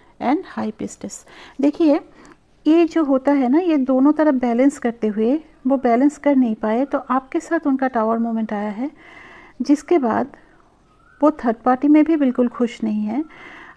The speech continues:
और उनको बहुत anxiety भी हो रही है। उनको mother issue भी है, कुछ जगहों पे मुझे दिखाई दे रहा है कि मदर इशू भी उनकी life में बहुत ज़्यादा है, बहुत dominating mother मुझे दिखाई दे रहा है आपका person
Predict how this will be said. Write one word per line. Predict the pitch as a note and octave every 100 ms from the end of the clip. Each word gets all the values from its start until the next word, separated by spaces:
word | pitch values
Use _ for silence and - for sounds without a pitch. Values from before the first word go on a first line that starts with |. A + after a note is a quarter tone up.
| -
और | B3 B3+ B3+ - _ _ _ _ _ _ _ _ _ _
उनको | B3+ C#4+ D#4+
बहुत | D4 D#4+ D4
anxiety | A#3+ B3 C4+ C4+ E4
भी | D#4+
हो | B3+ G3+
रही | G3 G3
है। | G3+ - -
उनको | D4 D#4+
mother | C4 A#3+ C#4+
issue | C#4+ - D4+
भी | C#4+
है, | B3+ C4+
कुछ | C#4 C#4+ - - - _ _ B3
जगहों | B3 A#3 B3
पे | A#3+ C4+
मुझे | C4 B3
दिखाई | C4 B3+ B3+ A#3+
दे | A3+
रहा | A3+
है | A#3 C4+
कि | C#4 B3+ B3 A#3+ A#3
मदर | B3 C#4+
इशू | C4+ - C4
भी | B3 A#3+
उनकी | A3+ A#3
life | A3 A3 G#3+
में | C4 C4+
बहुत | A#3 A#3
ज़्यादा | A#3 A3+ -
है, | A#3
बहुत | C4+ A#3+ B3
dominating | - A#3 B3 C4 D4
mother | C4 A#3
मुझे | A#3 A#3 A3+
दिखाई | A3 A3+ A#3
दे | A3+
रहा | A3 G#3+
है | A3 A3+
आपका | A3+ A3
person | G#3+ G#3+ - C4